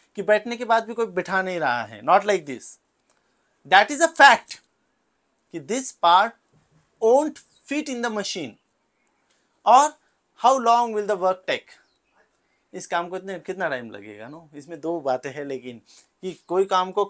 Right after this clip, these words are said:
कम टाइम लगता है, फिर भी लोग ज़्यादा टाइम ले सकते हैं intentionally। लेकिन कभी-कभी कोई ऐसे काम होते हैं जो उस वक्त में, उतने टाइम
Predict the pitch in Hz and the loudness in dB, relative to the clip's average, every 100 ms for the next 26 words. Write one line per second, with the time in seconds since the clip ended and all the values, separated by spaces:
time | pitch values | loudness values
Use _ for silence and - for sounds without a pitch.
0 | - 214 202 214 208 202 202 - 208 214 | -2 -4 -2 -2 0 -2 -2 0 0 -2
1 | 226 _ _ 180 180 190 202 165 156 151 | -8 _ _ -10 -8 -4 -4 0 2 2
2 | 160 170 165 135 156 165 151 - 165 180 | 0 -4 -8 -8 -6 -6 -10 -10 -10 -10
3 | 196 185 165 208 - 156 131 113 - _ | -10 -10 -4 -4 -4 -6 -6 -8 -18 _
4 | _ _ 147 170 240 262 208 127 - _ | _ _ -10 -2 0 0 -2 -8 -10 _
5 | _ _ _ - 240 277 294 233 254 240 | _ _ _ 2 2 2 -2 -2 -4 -6
6 | - 233 240 220 247 226 202 202 185 - | 0 4 4 2 -2 2 2 0 -6 -8
7 | 180 214 233 _ _ 165 196 - _ _ | -6 -6 -10 _ _ -6 -2 -2 _ _
8 | - 285 302 - - _ _ _ 160 185 | -8 -4 -4 -4 -10 _ _ _ -2 2
9 | 254 262 240 180 - _ _ _ 220 214 | 2 0 -2 -2 -6 _ _ _ -14 -2
10 | 277 285 247 240 | 0 4 4 4